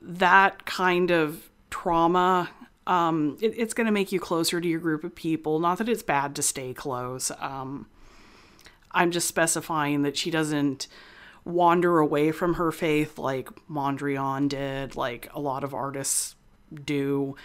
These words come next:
But she, she always stays connected to her Jewish heritage and is very supportive of it. Even more so after things go wrong in the thirties and forties. This is also to say she graduates high school in nineteen eighteen, so I want to specify that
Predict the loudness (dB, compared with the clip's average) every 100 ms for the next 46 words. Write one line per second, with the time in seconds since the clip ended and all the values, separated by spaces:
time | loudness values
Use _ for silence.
0 | -20 -20 -20 -20 -20 -16 -2 0 0 0
1 | 0 0 2 6 6 6 2 2 2 0
2 | 0 0 0 -4 -6 -4 -2 0 0 -2
3 | -2 0 0 -2 -4 -6 -8 -8 -10 -8
4 | -4 -4 -4 -6 -4 -6 -4 0 2 4
5 | 4 2 4 0 -2 -8 -20 -20 -20 -20
6 | _ _ -2 0 2 2 4 4 2 2
7 | 4 2 0 -4 -2 -2 -2 0 -2 -2
8 | 0 0 0 -2 -6 -8 -8 -10 -8 -10
9 | -8 -8 -8 -10 -10 -12 -14 -20 -18 -2
10 | 0 2 4 4 4 2 0 2 2 0
11 | -4 _ -6 -2 4 6 6 4 2 2
12 | 2 2 2 4 4 2 0 -2 -2 -6
13 | -8 0 2 2 0 2 2 0 0 0
14 | 2 0 0 2 2 2 0